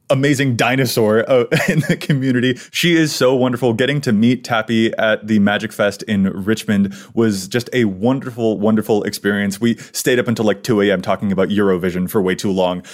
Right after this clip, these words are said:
Um, and Tappy Toe Claws has also just started a YouTube channel. Uh, she started it on her birthday, actually. So you can go check out her Twitch vods, which are now on her YouTube channel, Tappy Toe vods, as well. She is an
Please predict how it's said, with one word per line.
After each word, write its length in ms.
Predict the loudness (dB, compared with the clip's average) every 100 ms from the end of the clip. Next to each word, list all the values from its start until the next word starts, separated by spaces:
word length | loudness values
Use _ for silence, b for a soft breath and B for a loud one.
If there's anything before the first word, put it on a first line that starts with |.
| B 0
Um, 220 | 0 0 0
and 220 | -2 0
Tappy 200 | -2 -2
Toe 380 | 0 0 2 -2
Claws 340 | 0 2 2
has 100 | 0
also 240 | -2 0 -2
just 320 | 0 -2 -4
started 340 | -2 -2 0
a 40 | -2
YouTube 340 | -2 -2 -2
channel. 420 | 0 2 0 -2
Uh, 280 | 2 2 2
she 140 | -2 0
started 280 | 2 2
it 100 | 0 0
on 120 | 0
her 120 | 0
birthday, 320 | 0 0 0 0
actually. 380 | 0 -2 -4
So 120 | 0 0
you 120 | -2
can 100 | -2
go 140 | -2
check 200 | 0 -2
out 180 | -2 -2
her 120 | -6
Twitch 320 | -6 -2 -2
vods, 340 | 0 0 0 -4 -8
which 180 | -4 0
are 80 |
now 220 | 2 2 0
on 240 | 2 2
her 280 | 0 0 0
YouTube 300 | 0 -4 -4
channel, 200 | -2 -2
Tappy 340 | -2 -4 -4
Toe 260 | -8 -4 -2
vods, 340 | 2 0 0
as 140 | -8 -2
well. 260 | 0 0 -2 B
She 320 | -2 0 2
is 180 | 0 0
an 160 | 0 0